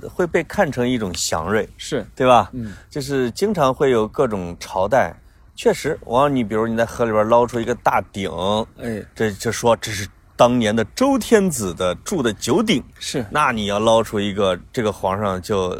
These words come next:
Speaker 2: 那就美了，他就觉得他这个朝代合法性特别好。
Speaker 1: 是。我们现在唯物主义者不，不信这套啊，
Speaker 2: 啊，不信这个。
Speaker 1: <laughs> 不信这套，我们是把它当做一个文物来看待，
Speaker 2: 对。
Speaker 1: 对吧？
Speaker 2: 对。
Speaker 1: 而且，呃，文物它携带的东西啊，很多时候你不能去自己代入。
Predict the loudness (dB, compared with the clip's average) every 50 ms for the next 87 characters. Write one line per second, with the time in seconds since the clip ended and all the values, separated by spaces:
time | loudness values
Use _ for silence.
0 | -10 -12 -8 -6 -4 -4 -2 -2 -2 -4 -2 -2 -2 -2 -4 -4 0 0 0 0
1 | 0 -2 -6 -8 -4 -4 -4 -2 -2 -2 -2 -2 -4 -4 -2 -2 -2 -4 -2 -4
2 | -2 0 0 -2 -2 -2 -2 0 0 0 -2 -2 -6 -4 -4 -2 -2 0 -2 -2
3 | -4 -6 -6 -4 -6 -6 -6 -6 -4 -4 -2 -2 0 0 0 0 -2 -2 -2 -2
4 | -2 -4 -4 -4 -6 -8 -8 -8 -10 -10 -8 -6 -4 0 2 2 4 4 2 2
5 | 0 0 0 2 4 4 4 6 6 6 6 6 4 4 4 4 2 2 2 2
6 | 2 2 2 2 2 2 0 0 0 0 0 2 2 2 2 0 -2 -4 -2 -2
7 | -4 -4 -2 -4 -4 -2 0 0 0 -2 -2 -8 -20 -20 -16 -4 0 2 2 4
8 | 4 2 2 0 0 -2 -2 0 0 0 0 -2 -2 0 0 0 0 0 -2 -2
9 | -4 -4 -6 -6 -4 -2 0 0 0 0 0 0 2 0 0 -2 -8 -18 -18 -16
10 | -14 -8 -4 0 0 2 2 2 2 2 2 0 0 0 0 0 0 0 0 2
11 | 2 2 2 0 0 -2 -2 -2 -2 -2 -2 -2 -2 -2 -2 -2 0 -2 -2 -2
12 | -2 -4 -4 -4 -4 -4 -4 -4 -6 -6 -8 -8 -8 -8 -8 -4 -2 0 0 0
13 | 0 -2 -6